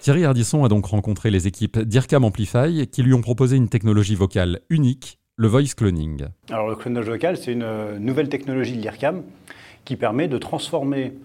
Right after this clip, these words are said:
Speaker 2: la voix d'un personnage en la voix d'un autre personnage. Et donc, pour l'épisode de l'Hôtel du Temps, l'un des personnages, c'est Dalida, que Thierry Ardisson a voulu faire revivre pour, euh, faire un interview. Mais en fait, c'est une actrice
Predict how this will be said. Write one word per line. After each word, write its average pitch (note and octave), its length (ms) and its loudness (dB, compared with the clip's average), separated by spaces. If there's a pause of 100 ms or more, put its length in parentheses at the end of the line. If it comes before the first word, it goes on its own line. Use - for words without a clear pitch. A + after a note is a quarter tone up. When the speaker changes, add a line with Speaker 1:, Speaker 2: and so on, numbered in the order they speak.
(240)
Speaker 2:
la A2+ 180 -4
voix C3+ 480 0 (540)
d'un B2 420 -4
personnage D#3 540 -2 (400)
en C3+ 100 0
la G#2+ 140 0
voix C3+ 320 0 (280)
d'un - 260 -6
autre D#3 120 -4
personnage. G2 520 -8 (260)
Et - 20 -8
donc, G2+ 240 -8
pour A#2+ 140 -4
l'épisode A#2+ 400 -4
de G#2+ 80 -8
l'Hôtel G#2 260 -8
du G2 140 -10
Temps, E3+ 220 -4 (680)
l'un A#2+ 160 -2
des C3+ 80 2
personnages, B2 640 -4 (100)
c'est A2 400 -8
Dalida, G#2 540 -6 (140)
que A2 100 -8
Thierry G2+ 240 -8
Ardisson A2 380 -6
a A2 80 -6
voulu G2+ 280 -10
faire G#2+ 240 -4
revivre A#2 460 -4 (260)
pour, G2+ 240 -8
euh, G2 200 -8
faire A2 180 -10
un G#2 80 -6
interview. F#2 500 -4 (1200)
Mais B2+ 380 0
en - 60 -10
fait, C3 140 -2
c'est - 140 -10
une A2+ 140 -2
actrice - 420 -2